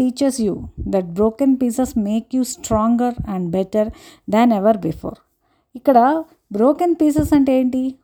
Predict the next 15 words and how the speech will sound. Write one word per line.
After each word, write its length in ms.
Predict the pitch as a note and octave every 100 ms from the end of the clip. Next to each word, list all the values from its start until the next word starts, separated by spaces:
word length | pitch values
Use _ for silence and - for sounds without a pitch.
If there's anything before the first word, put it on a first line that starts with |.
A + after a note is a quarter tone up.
| -
ఒక 180 | - A3+ A3 A3+ C4 _ -
హార్డ్‌షిప్, 540 | A3+ B3 - G#3+ - - - - _
అంటే 140 | A3 B3+
మనకి 400 | B3 A3 A#3 A3+ A#3 - -
బాగలేని 600 | G#3+ G#3 G#3 B3 C4+ C4+
కాలం 380 | C4 G#3 A3+ A#3+
వచ్చినప్పుడు 500 | A3 A3 G#3+ G#3+ A#3
దాంట్లోంచి 600 | G3+ F#3+ F3+ A3 A#3+ A3+
వెళ్ళి 320 | F#3+ G#3 B3
మనం 280 | B3+ A3+ G3+ - _ G#3
తట్టుకొని, 720 | G3 - B3+ C4+ C4+ E4 F4+ _ _ _ -
వాటిల్ని 640 | G#3 G#3+ G#3 G3+ G3 F#3+ - _ _ A3
తట్టుకొని 380 | G#3+ A#3+ D4
బయటకు 380 | B3 A3 A3 C4
వచ్చినప్పుడు 640 | A#3 - B3+ A3+ G3 A#3+